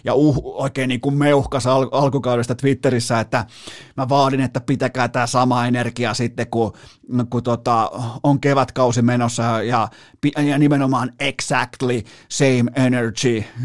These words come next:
kun se tarkoitti, kato, kun sai niin paljon paskaa tosta Carmelo Anthonysta ja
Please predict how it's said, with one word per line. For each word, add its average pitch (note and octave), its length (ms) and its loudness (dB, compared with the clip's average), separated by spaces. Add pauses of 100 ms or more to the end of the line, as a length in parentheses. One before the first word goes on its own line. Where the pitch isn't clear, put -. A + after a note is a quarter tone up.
kun C3 160 -2
se A#2 180 -2
tarkoitti, B2 440 0
kato, A#2+ 160 0
kun A#2+ 140 -6
sai A#2+ 180 2
niin C3 180 4
paljon B2 220 2
paskaa B2 400 2
tosta A#2 260 -2
Carmelo A2+ 360 0
Anthonysta A2 540 -4
ja G#2+ 320 0